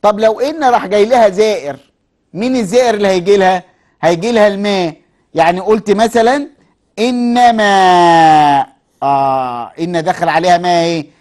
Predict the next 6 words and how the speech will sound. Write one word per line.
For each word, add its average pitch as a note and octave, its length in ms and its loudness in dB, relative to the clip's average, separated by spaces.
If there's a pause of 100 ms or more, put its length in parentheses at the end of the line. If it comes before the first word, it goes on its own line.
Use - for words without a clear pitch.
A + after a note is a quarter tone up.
(200)
إنما F#3 460 0
المؤمنون G#3 840 -4 (2500)
إخوة. G3+ 680 0 (1300)
أعرب A#3 340 2
المؤمنون G3+ 600 -4
إيه؟ F3 800 0